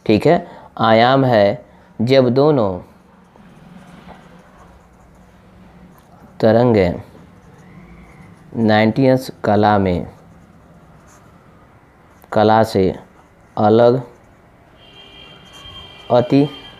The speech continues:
छादित करती हैं, ठीक है। तो थीटा क्या हो जाएगा, यहाँ से हो जाएगा नाइंटी अंश हो जाएगा,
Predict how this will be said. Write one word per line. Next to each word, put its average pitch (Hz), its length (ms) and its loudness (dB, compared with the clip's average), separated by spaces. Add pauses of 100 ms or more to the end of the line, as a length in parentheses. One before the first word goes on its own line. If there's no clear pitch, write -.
(1500)
छादित 117 760 0 (2250)
करती 120 480 2
हैं, 101 240 -6 (720)
ठीक 123 200 0
है। 190 140 2 (460)
तो 139 160 4
थीटा 143 380 2
क्या 156 160 2
हो 151 80 2
जाएगा, 151 280 2
यहाँ 156 180 0
से 185 200 0
हो 139 180 0
जाएगा 110 360 2
नाइंटी 104 480 0
अंश 87 240 -10
हो - 60 -14
जाएगा, - 300 -14